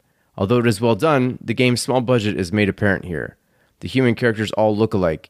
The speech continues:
even though they're supposed to represent people from the whole world, and there are fewer aliens than what is usually offered in D L Cs for other games.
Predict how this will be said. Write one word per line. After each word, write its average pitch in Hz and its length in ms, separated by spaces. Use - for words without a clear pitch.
even 104 280
though 107 100
they're 98 120
supposed 127 280
to 110 80
represent 92 380
people 98 240
from 90 160
the 87 80
whole 90 200
world, 90 400
and 113 240
there 117 180
are 110 160
fewer 135 420
aliens 113 500
than 104 260
what 107 180
is 104 200
usually 131 260
offered 95 420
in 95 120
D 98 140
L 101 100
Cs 101 260
for 98 120
other 95 200
games. 62 460